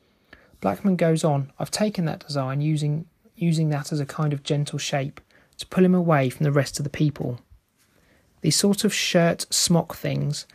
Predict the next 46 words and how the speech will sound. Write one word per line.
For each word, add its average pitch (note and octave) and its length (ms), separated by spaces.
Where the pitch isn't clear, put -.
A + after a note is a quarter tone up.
and D3+ 120
then D3 100
just - 200
added D#3 220
a D3+ 40
few E3 400
odd D#3+ 240
details D3 560
to C3+ 180
them, C3+ 240
so - 140
they C#3+ 120
are C#3 60
very D3+ 280
alien C3+ 380
to - 140
all D#3 100
the C#3+ 60
Starfleet D3 600
stuff - 340
that - 100
you C#3+ 100
see. C#3+ 380
But D3+ 80
they're C#3+ 100
not F3 220
so - 200
alien C#3 340
that C3+ 100
you D3 60
don't C#3+ 220
forget - 340
about C3+ 320
it C3+ 80
soon. C3+ 380
And E3 80
he D#3+ 40
just F#3+ 220
becomes F3 320
a D3 60
guy C#3+ 360
with C3 140
a C#3 80
really C#3+ 240
benevolent C3+ 540
face. C3 460